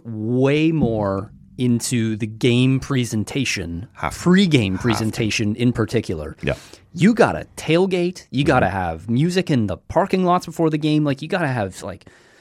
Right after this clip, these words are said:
Speaker 1: like,
Speaker 2: Make it
Speaker 1: uh,
Speaker 2: a scene. Make it a reason
Speaker 1: it's,
Speaker 2: to go there.
Speaker 1: it's
Speaker 2: Like
Speaker 1: gotta be, like, an American-style tailgate.
Speaker 2: Yeah.
Speaker 1: Like, I want to have fun when I go there. Like,
Speaker 2: Yeah.
Speaker 1: I'm not going there being like, "Oh, I can't wait to see the right tackle for the Argos." Like, I,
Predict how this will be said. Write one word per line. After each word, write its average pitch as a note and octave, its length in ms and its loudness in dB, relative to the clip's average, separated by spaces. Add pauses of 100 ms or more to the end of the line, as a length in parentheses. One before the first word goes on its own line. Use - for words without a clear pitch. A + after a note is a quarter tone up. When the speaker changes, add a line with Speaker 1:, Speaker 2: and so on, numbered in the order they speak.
(220)
Speaker 1:
like, - 380 -20
Speaker 2:
Make A2 180 2
it C3+ 60 2
Speaker 1:
uh, C3+ 40 6
Speaker 2:
a B2 40 2
scene. A2+ 480 2
Make G2+ 160 2
it B2 60 2
a A#2+ 40 0
reason A#2+ 300 2
Speaker 1:
it's, B2+ 60 2
Speaker 2:
to A#2+ 60 0
go G#2 240 2
there. C#2+ 280 -4
Speaker 1:
it's G#3 180 -6
Speaker 2:
Like - 40 -10
Speaker 1:
gotta G#3 300 2
be, F#3+ 220 2
like, F3+ 220 2
an E3 60 4
American-style D3+ 840 2
tailgate. - 580 -4
Speaker 2:
Yeah. - 140 -2
Speaker 1:
Like, D#3 220 -4 (160)
I G3+ 200 4
want F#3 460 0
to F#3 80 0
have E3+ 220 0
fun G3 440 0
when E3 120 2
I E3 80 2
go F#3+ 220 2
there. G#2 220 0
Like, A#2 160 -2 (220)
Speaker 2:
Yeah. C3+ 80 -12
Speaker 1:
I'm E3+ 140 4
not G#3+ 240 -2
going G#3+ 260 2
there D3 200 4
being D3+ 300 2
like, C#3+ 180 0
"Oh, A#2 360 0
I F2+ 100 -8
can't F3 200 -6
wait E3 100 -4
to C#3 60 -4
see C#3+ 100 -2
the C#3 120 0
right A#2+ 280 2
tackle C3+ 360 0
for A2 160 -4
the A2+ 120 2
Argos." G#2+ 500 -2
Like, G#2+ 260 -10
I, - 320 -8